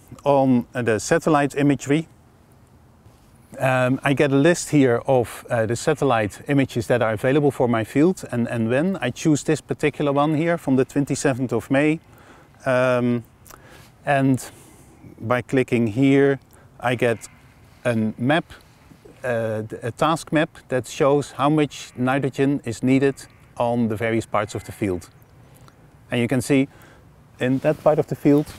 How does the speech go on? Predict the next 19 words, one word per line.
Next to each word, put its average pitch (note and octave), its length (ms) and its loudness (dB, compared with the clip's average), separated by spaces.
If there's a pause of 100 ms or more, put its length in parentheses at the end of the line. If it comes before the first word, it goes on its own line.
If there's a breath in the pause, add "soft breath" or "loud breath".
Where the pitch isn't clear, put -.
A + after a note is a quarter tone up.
(760)
my B2+ 240 0
application B2 460 -4
says A#2+ 400 -4
it A2+ 120 -8
needs B2 200 -2
a B2+ 60 -2
little A#2 160 -2
bit A2 160 -4
more A#2+ 180 0
nitrogen A2 480 -2 (220)
than A2 140 -2
in G#2 100 -2
the G2+ 80 -2
other F#2+ 160 -4
part. - 300 -14 (640 loud breath)
And B2 140 0
the B2+ 60 4
advantage B2+ 560 0
of C#3+ 320 -2